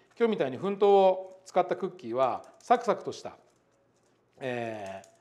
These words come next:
ー、脆い生地になりますので、使い分けてみても面白いと思います。えー、続いて薄力粉とココアをふるっていきますが、まず薄力粉の方にココアパウダ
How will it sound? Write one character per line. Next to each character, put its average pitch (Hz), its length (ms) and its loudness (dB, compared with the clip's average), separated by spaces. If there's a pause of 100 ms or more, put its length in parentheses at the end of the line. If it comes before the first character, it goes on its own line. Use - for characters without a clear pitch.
(180)
ー、 147 40 -12
脆 208 240 4
い 117 140 -4 (840)
生 175 100 -10
地 147 80 -8
に 139 60 -6
な 127 100 -4
り 127 60 -6
ま 127 100 -4
す 123 100 -12
の 104 120 -14
で、 135 180 0
使 - 220 0
い 196 40 6
分 196 120 6
け 180 80 -2
て 143 40 -6
み 135 120 -6
て 143 80 -4
も 170 100 0
面 139 140 -4
白 123 160 -6
い - 20 -8
と - 80 -14
思 95 140 -16
い 90 40 -20
ま 87 120 -20
す。 - 260 -20 (1700)
え 160 120 -4
ー、 147 40 -6
続 190 220 -4
い 220 80 -6
て - 60 2
薄 190 300 -2
力 247 220 -6
粉 247 100 0
と 226 80 -4
コ 254 140 -2
コ 254 180 4
ア 185 60 8
を 151 100 6
ふ 147 120 -4
る 156 60 -6
っ - 20 -12
て 160 160 -6
い 151 40 -4
き 147 60 -10
ま 156 140 -4
す 151 100 -16
が、 131 340 2 (380)
ま 240 140 2
ず 202 100 0 (260)
薄 175 160 -2
力 254 220 -8
粉 262 140 2
の 254 80 4
方 180 200 4
に 185 360 -2 (320)
コ 175 80 -10
コ 240 100 4
ア 240 60 4
パ 247 140 6
ウ 220 60 6
ダ 135 280 0